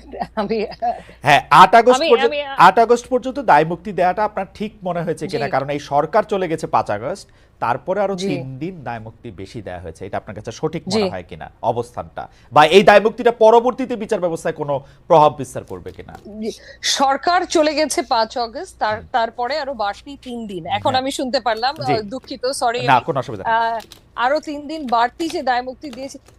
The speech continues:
Speaker 1: এখানে সরকার চলে গেলেও খালেদ ভাই, সরকার চলে যাওয়ার এই অর্থ তো না যে সরকারের সকল লোকজন নিয়ে সরকার চলে গেছে।
Speaker 2: হুম, হুম।
Speaker 1: তার তো লাখ লাখ কর্মী,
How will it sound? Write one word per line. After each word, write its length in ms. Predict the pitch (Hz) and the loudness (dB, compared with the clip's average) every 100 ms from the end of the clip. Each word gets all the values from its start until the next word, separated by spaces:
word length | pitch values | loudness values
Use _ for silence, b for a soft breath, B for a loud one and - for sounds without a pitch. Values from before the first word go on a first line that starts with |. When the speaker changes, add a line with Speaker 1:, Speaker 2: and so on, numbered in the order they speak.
| - | -6
Speaker 1:
এখানে 360 | 302 294 440 403 - - | -4 -2 -2 -2 -2 -4
সরকার 500 | - 285 311 - 403 392 | 0 2 2 2 0 0
চলে 280 | - 359 381 | -4 -4 -4
গেলেও 360 | 349 381 381 254 453 _ _ _ _ _ - | -2 -2 0 -2 -4 _ _ _ _ _ -4
খালেদ 260 | 254 277 247 | -2 -2 -4
ভাই, 180 | 277 311 330 | -8 -8 -10
সরকার 440 | - 277 269 330 330 | -6 -6 -4 -4 -6
চলে 260 | 339 330 339 | -8 -12 -6
যাওয়ার 260 | 339 339 330 | -4 -2 -4
এই 120 | 311 | -6
অর্থ 240 | 302 277 349 | -6 -8 -14
তো 140 | 294 320 | -14 -10
না 120 | 294 | -8
যে 100 | 285 311 | -8 -6
সরকারের 520 | - 269 294 285 330 | -4 -2 -2 -6 -8
সকল 320 | - 262 330 285 | -6 -6 -4 -4
লোকজন 380 | 262 262 262 294 | -4 -6 -10 -12
নিয়ে 220 | 254 277 311 | -6 -4 -2
সরকার 340 | 262 226 240 | -4 -4 -8
চলে 240 | 254 202 190 | -8 -14 -14
গেছে। 280 | 185 - 175 | -14 -16 -16
Speaker 2:
হুম, 180 | 117 | -14
হুম। 160 | 107 107 - | -14 -18 0
Speaker 1:
তার 160 | 262 269 | 0 2
তো 80 | 349 | 0
লাখ 340 | 277 254 285 294 294 | 0 2 0 -2 -4
লাখ 220 | 294 302 - | -4 -4 -6
কর্মী, 380 | 277 277 277 | -6 -6 -10